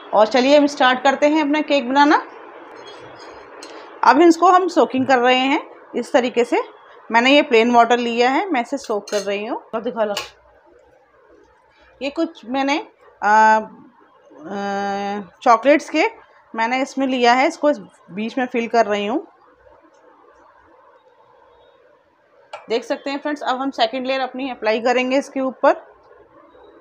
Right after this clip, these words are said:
अब फिर से इसको soaking करेंगे। हमें ध्यान रखना कि इससे ये hard नहीं रहेगा और cream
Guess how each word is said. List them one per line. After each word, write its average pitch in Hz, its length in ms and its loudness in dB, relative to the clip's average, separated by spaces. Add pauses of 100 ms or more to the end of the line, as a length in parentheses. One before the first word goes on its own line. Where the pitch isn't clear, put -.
(3750)
अब 220 140 2
फिर 294 240 2
से 330 140 -4
इसको 311 220 -6
soaking 247 380 -4
करेंगे। 226 500 -2 (1700)
हमें 294 280 2
ध्यान 285 260 4
रखना 277 240 -2
कि 220 220 -10
इससे 226 340 -4 (460)
ये 214 100 -4
hard 214 340 4
नहीं 240 160 -4
रहेगा 214 500 0 (360)
और 208 240 2 (240)
cream 269 340 0